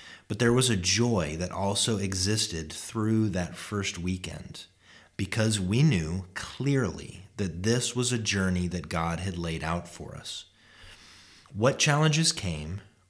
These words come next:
were already known by God and planned beforehand that we should walk through them, doing good and proclaiming the excellences, excellencies of Jesus in the midst of them.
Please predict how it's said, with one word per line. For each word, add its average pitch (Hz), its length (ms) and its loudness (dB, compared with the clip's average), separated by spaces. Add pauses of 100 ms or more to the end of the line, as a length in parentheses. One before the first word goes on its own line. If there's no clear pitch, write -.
were 107 200 0
already 117 380 4
known 95 340 4
by 80 160 -2
God 78 420 -6 (520)
and 107 240 0
planned 107 480 2
beforehand 92 840 -2 (100)
that 98 100 -2
we 110 160 2
should 110 260 0
walk 113 280 0
through 135 380 0
them, 78 340 -8 (360)
doing 117 500 4
good 78 460 -6
and 98 160 -4
proclaiming 113 680 -2
the 107 120 0
excellences, 98 880 -2
excellencies 92 1080 0
of 82 120 -6
Jesus 87 680 -2 (420)
in 95 180 2
the 87 60 2
midst 90 380 0
of 76 140 -10
them. 73 240 -12